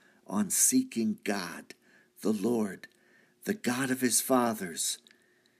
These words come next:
even if he is not clean according to the rules of the sanctuary.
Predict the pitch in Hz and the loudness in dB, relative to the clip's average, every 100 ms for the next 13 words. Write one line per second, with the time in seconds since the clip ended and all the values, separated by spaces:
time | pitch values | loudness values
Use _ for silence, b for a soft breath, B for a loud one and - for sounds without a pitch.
0 | b b _ _ - 120 131 123 131 135 | b b _ _ -4 2 4 4 2 4
1 | 127 123 123 123 101 104 107 175 - - | 4 6 4 2 0 0 2 0 -4 -6
2 | 110 107 92 98 107 110 123 143 135 131 | 0 0 0 -2 -2 -4 2 2 4 2
3 | 135 123 117 151 165 165 139 151 135 139 | 2 2 2 4 6 4 2 -2 0 0
4 | - 135 160 180 - 147 123 107 92 92 | 2 0 0 -4 0 4 4 4 0 -4